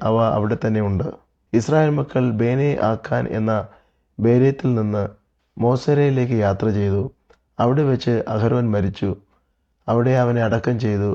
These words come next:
അവൻ്റെ മകൻ എലയാസർ അവന് പകരം പുരോഹിതനായി. അവിടെ നിന്ന് അവർ ഗുദ്ഗോദേക്കിനും ഗുദ്ഗോദയിൽ നിന്ന് നീരൊഴുക്കുള്ള ദേശമായ യൊത്ബത്തേക്കും യാത്ര ചെയ്തു. അക്കാലത്ത് യഹോവ ലേവി ഗോത്രത്തെ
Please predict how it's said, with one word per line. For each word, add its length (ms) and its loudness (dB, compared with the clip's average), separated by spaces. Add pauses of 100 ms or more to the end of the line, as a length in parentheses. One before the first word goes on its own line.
(100)
അവൻ്റെ 300 -2
മകൻ 300 0 (100)
എലയാസർ 640 -2
അവന് 260 -2
പകരം 380 -2
പുരോഹിതനായി. 720 -2 (1600)
അവിടെ 280 2
നിന്ന് 280 4 (100)
അവർ 240 2 (360)
ഗുദ്ഗോദേക്കിനും 880 2 (680)
ഗുദ്ഗോദയിൽ 720 4
നിന്ന് 280 2 (280)
നീരൊഴുക്കുള്ള 720 4
ദേശമായ 580 0 (400)
യൊത്ബത്തേക്കും 840 0
യാത്ര 300 0
ചെയ്തു. 300 2 (540)
അക്കാലത്ത് 500 2
യഹോവ 520 2
ലേവി 320 2
ഗോത്രത്തെ 520 0